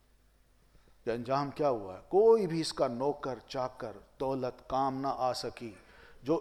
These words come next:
اس کو اس زمین میں دھنسنے سے بچا سکتی۔ سب ختم۔ نہ وہ خود اپنی مدد کر سکا، اور نہ ہی اس کے لونڈی، غلام، نو-، گارڈز،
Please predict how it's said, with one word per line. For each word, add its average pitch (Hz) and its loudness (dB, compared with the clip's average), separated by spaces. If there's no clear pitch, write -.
اس 165 -4
کو 147 0
اس - -4
زمین 139 0
میں 143 -2
دھنسنے 143 -6
سے - -6
بچا 113 -2
سکتی۔ - -12
سب 185 -6
ختم۔ - -6
نہ 143 8
وہ 226 12
خود 240 12
اپنی 220 8
مدد 220 10
کر 233 12
سکا، 240 4
اور 208 12
نہ 165 12
ہی 262 12
اس 240 6
کے 220 12
لونڈی، 165 8
غلام، 170 12
نو-، 131 0
گارڈز، 196 12